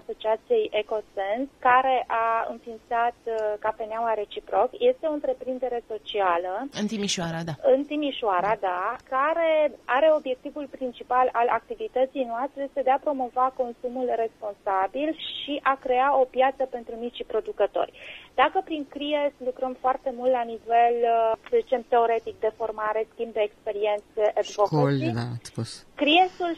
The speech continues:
Speaker 1: și, uh, Reciproc Cafe este instrumentul practic prin care propunem o alternativă consumatorilor de produse foarte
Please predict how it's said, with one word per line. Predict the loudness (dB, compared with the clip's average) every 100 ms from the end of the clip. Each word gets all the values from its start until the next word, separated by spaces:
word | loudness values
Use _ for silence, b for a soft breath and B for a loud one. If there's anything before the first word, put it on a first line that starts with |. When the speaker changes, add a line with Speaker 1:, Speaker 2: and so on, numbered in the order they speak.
| -8
Speaker 1:
și, | -8 0 2
uh, | 4
Reciproc | 4 2 -2 -4 -4 -4 -2
Cafe | -2 -2 -4 2 4 4 4 0 -2
este | -2
instrumentul | -6 -6 -8 -2 -2 0 -4 -4
practic | 0 4 4 2 -8 -8 -8
prin | -8 -6 -6
care | 0 2 4 4 2 2 2
propunem | 0 0 0 -2 0
o |
alternativă | 0 0 -2 -6 -6 -6 -4 -4
consumatorilor | -2 -4 -6 -6 -4 -4 2 2 2 2 2 2
de | -2 0
produse | -4 -2 -6 -6 _ 2 4 2 -2
foarte | 0 2 2